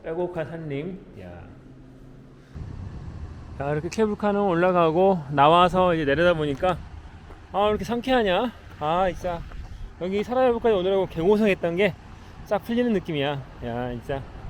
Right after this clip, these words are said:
아, 너무 행복한데? <laughs> 벌써부터 낙이 온다고 이런 거야? <laughs> 야, 트레베빅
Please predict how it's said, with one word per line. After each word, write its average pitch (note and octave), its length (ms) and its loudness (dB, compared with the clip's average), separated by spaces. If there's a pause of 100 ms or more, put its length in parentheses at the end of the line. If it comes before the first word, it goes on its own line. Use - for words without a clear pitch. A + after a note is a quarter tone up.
(640)
아, F3 80 -4
너무 G3+ 120 0
행복한데? A3 520 -2 (180)
<laughs> - 1900 -10
벌써부터 F#3+ 340 -2
낙이 E3+ 220 2
온다고 F#3 280 2
이런 E3 160 0
거야? F#3 240 0 (200)
<laughs> - 1500 -10
야, D3 440 -2 (880)
트레베빅 A3+ 720 2